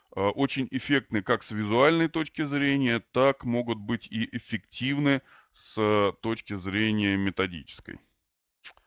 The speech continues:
А, м, давайте идем дальше. Э, следующий сервис, о котором я хотел бы вам рассказать, это,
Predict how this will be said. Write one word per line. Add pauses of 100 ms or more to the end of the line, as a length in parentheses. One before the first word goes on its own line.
(500)
А, (300)
м,
давайте
идем
дальше. (580)
Э, (100)
следующий
сервис, (360)
о
котором
я
хотел
бы
вам
рассказать,
это,